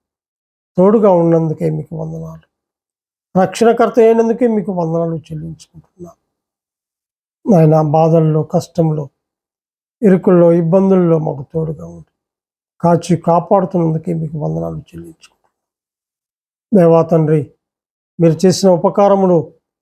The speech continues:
దేనిని మరవకుండా జ్ఞాపకం చేసుకొని అనుదినము, అను-, అనుదినము తండ్రి ప్రభువా, ఇలాగ మేము నీ సన్నిధిలో కనపడే భాగ్యాన్ని మీరు మాకు అనుగ్రహించినందుకే, మీ వాక్యమును ధ్యానించే భాగ్యాన్ని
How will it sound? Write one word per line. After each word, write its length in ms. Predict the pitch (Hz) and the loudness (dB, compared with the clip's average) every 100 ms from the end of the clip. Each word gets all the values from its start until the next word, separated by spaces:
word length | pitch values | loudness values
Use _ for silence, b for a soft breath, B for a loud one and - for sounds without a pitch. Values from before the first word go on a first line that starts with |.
| _ _ _ 170 | _ _ _ -2
దేనిని 320 | 170 220 247 | 2 4 4
మరవకుండా 680 | 208 196 214 214 185 156 139 - _ _ _ _ _ _ | 2 2 2 0 -2 -4 -8 -18 _ _ _ _ _ _
జ్ఞాపకం 440 | 160 175 - 233 202 | 0 0 0 -2 0
చేసుకొని 540 | 190 170 - 156 139 - _ _ _ _ - | 0 -2 -2 -6 -6 -12 _ _ _ _ -2
అనుదినము, 640 | 165 208 202 220 220 220 233 226 _ _ _ _ _ _ | 2 2 2 2 2 2 0 -4 _ _ _ _ _ _
అను-, 240 | 190 214 240 | -2 0 2
అనుదినము 540 | 202 214 220 240 240 | 2 2 2 2 0
తండ్రి 340 | 220 170 165 | 0 -2 -2
ప్రభువా, 400 | 160 175 156 175 - _ _ _ _ _ _ | -6 -10 -12 -16 -18 _ _ _ _ _ _
ఇలాగ 300 | 175 175 160 | 2 4 4
మేము 300 | 170 165 160 160 160 | 4 2 2 0 -2
నీ 60 | |
సన్నిధిలో 460 | 160 190 214 220 180 | 0 -2 0 0 0
కనపడే 380 | 170 160 160 156 | 0 -4 -4 -6
భాగ్యాన్ని 580 | 151 165 139 - - _ _ _ _ _ _ _ - | -4 -4 -6 -18 -20 _ _ _ _ _ _ _ 0
మీరు 120 | 160 | 2
మాకు 200 | 160 - | 2 2
అనుగ్రహించినందుకే, 840 | 175 196 202 185 - 180 165 160 165 135 _ _ _ _ _ | 0 2 2 0 0 0 0 -4 -8 -10 _ _ _ _ _
మీ 60 | 165 | 2
వాక్యమును 540 | 170 196 202 226 214 165 | 2 2 0 0 0 2
ధ్యానించే 440 | 190 220 226 240 | 2 2 0 -2
భాగ్యాన్ని 540 | 190 185 160 170 160 | 0 0 0 -2 -2